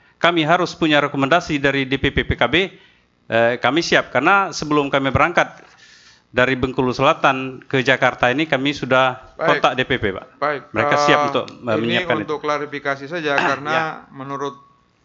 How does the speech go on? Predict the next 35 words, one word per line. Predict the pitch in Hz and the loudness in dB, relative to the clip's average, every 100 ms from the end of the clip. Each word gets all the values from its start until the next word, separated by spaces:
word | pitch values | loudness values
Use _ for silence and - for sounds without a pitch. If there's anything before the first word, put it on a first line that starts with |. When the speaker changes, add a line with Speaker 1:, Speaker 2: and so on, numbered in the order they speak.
| _ | _
Speaker 2:
eh, | - 127 127 123 | -10 -6 -4 -6
Peraturan | 135 139 147 139 139 | -6 -6 -4 -6 -6
Mahkamah | 135 135 135 131 | -8 -6 -8 -8
Konstitusi | 135 135 139 147 | -12 -14 -14 -12
Nomor | 135 131 123 | -12 -12 -12
dua | 139 135 | -8 -6
Tahun | 139 127 | -6 -8
dua | 127 127 | -10 -12
ribu | 120 | -10
delapan | 123 120 120 | -10 -10 -8
belas | 131 165 170 - _ _ _ _ _ _ - | -4 -4 -4 -16 _ _ _ _ _ _ -16
harus | 131 147 | -14 -14
memenuhi | 147 135 131 | -16 -18 -18
persyaratan | 127 123 - 117 110 113 113 | -18 -18 -14 -14 -14 -16 -18
itu. | 110 101 _ _ | -20 -20 _ _
Speaker 1:
Siap, | - 98 | -10 -10
Yang | 107 92 | -10 -14
Mulia. | 82 82 | -14 -14
Speaker 2:
Tapi, | 120 120 156 156 147 143 | -12 -8 -6 -4 -6 -10
eh, | - 135 131 | -10 -10 -8
karena | 135 131 135 131 127 123 120 _ _ _ - | -8 -10 -8 -10 -10 -12 -16 _ _ _ -20
saudara | - 139 131 131 139 | -16 -12 -10 -8 -8
sudah | 139 131 | -10 -12
mendapat | 127 127 123 123 123 | -12 -10 -12 -12 -14
informasi | 131 123 123 123 120 - 160 | -14 -14 -12 -12 -14 -12 -10
ya, | 135 113 110 110 _ _ _ - | -8 -10 -12 -18 _ _ _ -16
bahwa | 120 120 120 | -12 -12 -12
tidak | 123 117 | -12 -12
ada | 117 117 | -12 -14
lagi | 120 | -14
keleng-, | 120 120 _ _ | -16 -18 _ _
tidak | - 131 123 120 | -20 -14 -14 -12
ada | 120 | -12
lagi | 113 113 | -14 -16
kekurangan. | 123 110 117 147 | -16 -14 -12 -14